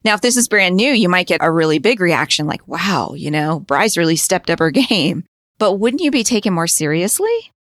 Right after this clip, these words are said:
Wouldn't you have more confidence? And what do you think would happen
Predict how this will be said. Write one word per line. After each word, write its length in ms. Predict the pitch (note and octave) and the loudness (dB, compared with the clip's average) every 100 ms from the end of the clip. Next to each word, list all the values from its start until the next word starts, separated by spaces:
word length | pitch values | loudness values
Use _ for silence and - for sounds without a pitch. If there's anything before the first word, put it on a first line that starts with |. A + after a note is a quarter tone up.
| _ _ _ _ | _ _ _ _
Wouldn't 480 | - G3+ B3+ D4+ C4+ | 2 4 6 4 4
you 320 | A3 A#3+ A3 | 2 4 4
have 280 | G#3+ - G3+ | 2 0 0
more 220 | G3 G3 | 2 0
confidence? 1000 | F#3+ - G#3+ A#3+ E3 C#3 - - - - - _ _ _ _ _ - | 0 -4 -4 -2 -4 -6 -8 -4 -4 -4 -10 _ _ _ _ _ -2
And 380 | G3+ F#3+ F#3 - _ _ _ | 2 2 0 -6 _ _ _
what 440 | F3+ F3 A3+ E4+ - _ | -4 2 2 2 -2 _
do 120 | B3+ | 2
you 160 | B3 B3 | 4 2
think 320 | - B3 A#3 | 2 0 2
would 160 | G3+ F#3 | 0 -2
happen 1000 | - A#3 C4 C4+ E3+ D3+ D3+ D3+ D3+ | -2 2 2 2 2 2 2 0 -2